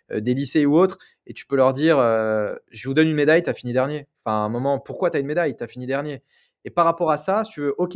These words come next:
t'as fini dernier, il y a un autre skill dont on n'a pas encore parlé, mais je suis sûr que tu vas, tu l'as noté, ou en tout cas tu l'as en tête, c'est la résilience.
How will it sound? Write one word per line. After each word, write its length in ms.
t'as 120
fini 180
dernier, 420
il 60
y 20
a 40
un 80
autre 120
skill 220
dont 180
on 40
n'a 100
pas 100
encore 280
parlé, 260
mais 80
je 60
suis 100
sûr 160
que 60
tu 160
vas, 120
tu 100
l'as 120
noté, 300
ou 120
en 60
tout 80
cas 100
tu 120
l'as 60
en 80
tête, 160
c'est 80
la 60
résilience. 640